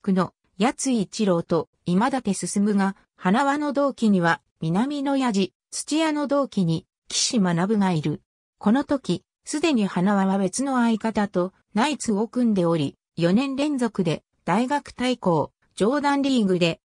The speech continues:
全国一位になっていた。花輪が、大学卒業後の二千年四月、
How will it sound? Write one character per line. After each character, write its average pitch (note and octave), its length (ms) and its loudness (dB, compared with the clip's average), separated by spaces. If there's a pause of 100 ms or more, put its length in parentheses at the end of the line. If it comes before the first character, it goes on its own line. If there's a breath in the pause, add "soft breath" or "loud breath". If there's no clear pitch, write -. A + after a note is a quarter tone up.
(160)
全 C4+ 240 0
国 F3+ 340 -4
一 B3+ 260 -4
位 - 20 2
に F#3+ 160 2
な F3+ 100 -2
っ - 60 -6
て - 140 -6
い C#3 120 -4
た。 C3 240 -6 (400)
花 B3 320 0
輪 C4+ 140 0
が、 A#3 240 2 (180)
大 B3 180 2
学 D#4 220 -6
卒 B3 320 -6
業 C4+ 220 0
後 B3 120 0
の F#3+ 140 2
二 D#3+ 140 -2
千 A3+ 340 2
年 A3 220 2
四 - 180 -4
月、 F#3 400 -4